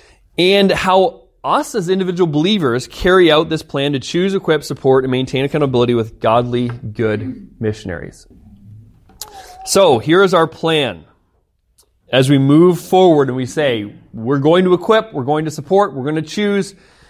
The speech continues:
here's the first part of putting this into action, and that is strategic support. Strategic support.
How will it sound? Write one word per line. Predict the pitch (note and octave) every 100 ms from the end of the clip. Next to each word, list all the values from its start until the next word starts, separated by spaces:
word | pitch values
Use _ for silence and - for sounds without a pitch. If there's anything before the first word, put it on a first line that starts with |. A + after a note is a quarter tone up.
| _ _ _ _ _ _ _
here's | - G3 A3+ G3+
the | F3+
first | F3 - G3 G3+ G#3
part | - F#3+ F3 D#3
of | D3 C3+
putting | - F#3 F3
this | D#3+
into | E3 D#3+
action, | D3+ C3+ - A#2 G#2+
and | B2
that | D3 F3
is | D3+ C3+ C3 - _ _
strategic | - - E3 D3 - G3+ G#3+ F3+ G#3 G#3 - - _
support. | - F3 C3+ - D3+ A#2+ - - - _ _ _ _ _ _ _ _ _ _
Strategic | _ F#3 E3+ - G3 F3+ F3
support. | - D#3 B2+ G#2+ - -